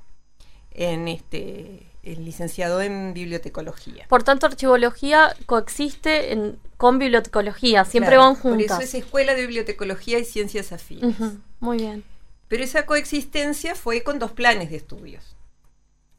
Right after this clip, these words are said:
Speaker 1: Hasta que, después de mucho tiempo recorrido y con una revisión muy, muy discutida en el claustro, muy consensuada, muy negociada, llegamos al plan que se aprueba en dos mil doce,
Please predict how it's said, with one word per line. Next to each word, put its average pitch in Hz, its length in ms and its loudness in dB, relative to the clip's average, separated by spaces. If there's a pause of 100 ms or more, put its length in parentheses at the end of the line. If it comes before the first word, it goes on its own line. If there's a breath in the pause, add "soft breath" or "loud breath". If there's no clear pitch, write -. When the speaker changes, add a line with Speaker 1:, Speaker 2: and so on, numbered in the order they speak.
(120)
Speaker 1:
Hasta 240 440 0
que, 269 440 -2 (200)
después 196 320 -4
de 202 80 -6
mucho 202 500 -6
tiempo 190 420 -6
recorrido 208 760 -4 (120)
y 190 120 -6
con 175 220 -4
una 185 220 -6
revisión 185 680 -4
muy, 185 840 -6 (400)
muy 214 140 -4
discutida 220 720 -2
en 196 100 -2
el 180 160 -8
claustro, 196 720 -2
muy 185 180 -8
consensuada, 180 960 -2
muy 165 400 -10
negociada, 185 760 -4 (640 soft breath)
llegamos 233 460 -2
al 254 120 -2
plan 214 460 -2 (280)
que 196 100 -8
se 196 140 -8
aprueba 180 320 -6
en 196 100 -8
dos 180 120 -12
mil 175 180 -10
doce, - 340 -14